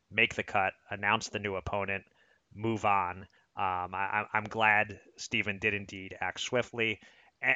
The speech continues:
and for what it's worth, if these exact same allegations from the same number of women had come out against Tank Davis last week,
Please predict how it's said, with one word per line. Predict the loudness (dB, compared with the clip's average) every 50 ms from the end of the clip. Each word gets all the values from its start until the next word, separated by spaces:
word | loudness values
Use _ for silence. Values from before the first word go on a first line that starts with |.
| 8
and | 6 6 8
for | 6 8
what | 8 8 8
it's | 8 4 6
worth, | 6 6 6 4 2 -4
if | -6 -6 -4
these | -4 -2 0 2 4 4
exact | 2 0 0 0 2 2 2 2 2 0
same | 0 2 2 2 2 2
allegations | 2 2 4 4 2 2 2 2 2 2 0 -2 -4 -6 -8 -10
from | -12 -10 -10 -12 -8
the | -8
same | -2 2 4 4 4 4
number | 0 -2 0 0
of | 0 0
women | -2 -2 -4 -6 -8
had | -6 -6 -8 -8 0
come | 2 2 4 4
out | 4 2 2 0 -2
against | 0 0 0 0 0 -2 -2
Tank | -2 -2 -2 0
Davis | -2 -2 0 0 -2 -4 -4 -4
last | -4 -4 -4 -6 -6 -8
week, | -8 -8 -8 -10 -14